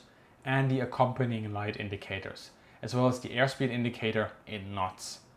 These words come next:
And to the left of this, you will find your I F F aerial switch,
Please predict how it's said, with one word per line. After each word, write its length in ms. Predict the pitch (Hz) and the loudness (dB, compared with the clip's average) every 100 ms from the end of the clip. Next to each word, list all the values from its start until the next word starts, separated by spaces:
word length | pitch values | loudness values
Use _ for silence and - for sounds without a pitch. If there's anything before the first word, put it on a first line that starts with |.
| - - - - | -20 -20 -16 -8
And 100 | 117 | -2
to 100 | 127 | 2
the 100 | 123 | 4
left 320 | 123 160 - | 8 8 8
of 140 | 190 | 2
this, 240 | 190 180 - | 2 -2 -2
you 60 | |
will 120 | 123 113 | 0 0
find 340 | - 110 113 | 4 4 4
your 120 | 113 | 0
I 240 | 101 107 110 | 0 2 2
F 240 | 107 - | 0 -4
F 320 | 117 113 - - | 0 0 0 -2
aerial 380 | 120 120 143 | 2 2 2
switch, 440 | 147 - 165 - | 0 -4 -6 -6